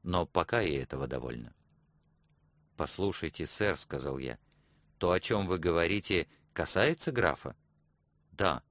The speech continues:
ответил он. Тогда я весь к вашим услугам.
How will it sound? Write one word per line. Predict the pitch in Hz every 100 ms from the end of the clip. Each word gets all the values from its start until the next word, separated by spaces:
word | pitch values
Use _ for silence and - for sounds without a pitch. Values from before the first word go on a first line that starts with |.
| _
ответил | - - 71 - 64
он. | 60 53 _ _ _ _ _ _ _ _ _
Тогда | 82 65 65
я | 120 104
весь | 76 71 107 135
к | - 76
вашим | 85 85 90 90
услугам. | - 82 69 64 57